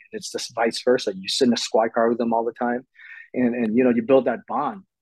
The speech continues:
So We Go Home was made for the people who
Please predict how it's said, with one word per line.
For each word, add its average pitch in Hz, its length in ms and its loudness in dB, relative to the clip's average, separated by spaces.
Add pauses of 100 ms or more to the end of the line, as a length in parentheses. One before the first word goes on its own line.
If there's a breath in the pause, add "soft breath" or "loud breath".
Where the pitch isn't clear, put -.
(140)
So 120 440 -2 (440)
We 151 200 0
Go 147 160 2
Home 131 400 -6 (320)
was 120 260 -8
made 117 340 -8 (260)
for 123 140 -2
the 107 120 -8
people 117 580 -6 (120)
who 113 320 -6